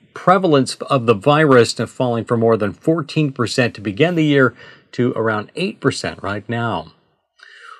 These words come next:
Well, when was the last time you heard a statistic like this one? In twenty twenty, Battleground Police actually saw calls for service decrease compared to the previous year.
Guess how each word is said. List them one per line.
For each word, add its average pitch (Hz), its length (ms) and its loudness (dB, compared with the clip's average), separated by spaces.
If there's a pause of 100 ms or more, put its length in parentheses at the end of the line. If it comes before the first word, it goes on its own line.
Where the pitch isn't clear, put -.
(100)
Well, 151 120 6
when 220 160 6
was 233 100 8
the 202 80 8
last 175 240 6
time 160 160 4
you 131 80 4
heard 156 320 4
a 135 160 2
statistic 139 720 2
like 120 260 2
this 160 320 0
one? 113 320 2
In 123 240 2
twenty 202 320 0
twenty, 143 460 2 (340)
Battleground 151 480 4
Police 135 300 2
actually 135 400 0
saw 127 240 0
calls 139 420 2
for - 140 -10
service 156 580 0 (200)
decrease 147 840 0
compared 98 520 -2
to 120 180 -4
the 147 100 0
previous 190 800 -2
year. 95 300 -4